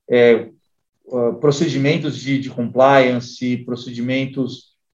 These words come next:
é, jurídicos, institucionais muito fortes, e isso, na verdade, é pra proteger não só a corporação, quanto os clientes das corporações.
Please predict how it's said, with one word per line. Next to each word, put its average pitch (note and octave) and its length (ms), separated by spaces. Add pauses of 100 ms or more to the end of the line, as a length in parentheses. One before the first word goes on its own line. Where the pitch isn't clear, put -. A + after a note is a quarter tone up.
(100)
é, B2+ 240
jurídicos, C3+ 1200
institucionais C3+ 960
muito C#3+ 380
fortes, C3+ 600 (300)
e D3 220
isso, D#3 180
na D3+ 140
verdade, C#3 720 (100)
é C3+ 80
pra D3 200
proteger D#3+ 580
não E3 160
só D3+ 140
a D3 60
corporação, D3 640
quanto E3 460
os C#3+ 120
clientes C3+ 560
das A#2+ 280
corporações. C3 800